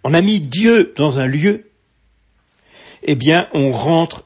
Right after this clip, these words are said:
dans des processus de violence extrême. Et, euh, et au fond, c'est peut-être, euh, la lutte de Caïn et d'Abel,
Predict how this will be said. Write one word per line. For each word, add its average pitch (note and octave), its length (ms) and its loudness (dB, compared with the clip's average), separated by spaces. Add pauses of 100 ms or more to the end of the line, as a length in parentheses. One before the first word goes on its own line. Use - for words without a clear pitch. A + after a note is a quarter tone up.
dans C3+ 200 -2
des B2 120 -4
processus C#3 1000 -6
de B2+ 380 -2
violence G#2 720 -6 (100)
extrême. - 480 -12 (880)
Et, D#3+ 340 2
euh, A#2 680 0
et F#3+ 100 6
au A#3+ 120 4
fond, F#3 460 -4 (220)
c'est - 240 -6
peut-être, D#3+ 680 -4
euh, A2 220 0 (280)
la B2+ 460 -2
lutte E3 440 -2
de A2+ 360 -2
Caïn B2 460 -2
et A#2+ 80 -2
d'Abel, G#2 640 -4